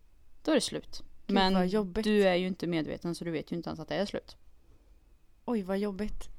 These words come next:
Speaker 2: Jag vill verkligen inte tänka så. För jag tänker att så här, man kan inte leva hela det här livet och så ska det vara svart sen. Det måste hända någonting mer.
Speaker 1: Fast tror du inte att det är typ som när man somnar, fast man inte drömmer?
Speaker 2: Oj,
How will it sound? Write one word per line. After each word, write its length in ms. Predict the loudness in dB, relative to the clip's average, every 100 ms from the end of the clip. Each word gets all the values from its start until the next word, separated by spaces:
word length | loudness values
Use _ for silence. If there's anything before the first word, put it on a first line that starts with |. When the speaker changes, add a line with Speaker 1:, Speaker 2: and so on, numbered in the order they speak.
| -12 -2
Speaker 2:
Jag 540 | 4 4 4 0 -8
vill 360 | -10 -2 0 2
verkligen 440 | 0 -2 -4 -2 -2
inte 240 | -2 -2
tänka 340 | -2 0 0
så. 160 | -2 0
För 120 | 2
jag 80 | 2
tänker 220 | 2 0
att 80 | 2
så 60 | 2
här, 80 |
man 160 | 2 4
kan 80 | 4
inte 140 | 4
leva 220 | 2 2
hela 300 | 0 0 0 -2
det 60 |
här 100 | -2
livet 360 | -6 -6 -6 -6
och 100 | -4
så 40 | 0
ska 80 |
det 40 | 2
vara 100 | 0
svart 440 | -2 -2 -2 -4
sen. 160 | -12 -10
Det 140 | -4 0
måste 340 | 0 0 -2
hända 280 | 0 0 -6
någonting 320 | -6 -6 -2
mer. 320 | -4 -4 -6
Speaker 1:
Fast 280 | -2 -2 2
tror 160 | 2 4
du 60 |
inte 140 | 4 0
att 60 |
det 80 | -2
är 100 | -2
typ 220 | -4 -8
som 460 | -2 -2 0 -2 -4 -10 -20 -14 -4
när 120 | -2
man 140 | 0
somnar, 600 | 0 0 0 0 0 -2 -8 -18 -10
fast 200 | -6 -2
man 140 | 0 0
inte 160 | 0
drömmer? 400 | -2 -2 -2 -4 -6 -14 -20 -20 -20 -20 _ -20 -20 -20 _ -20 -20 -12 -8
Speaker 2:
Oj, 300 | -8 -10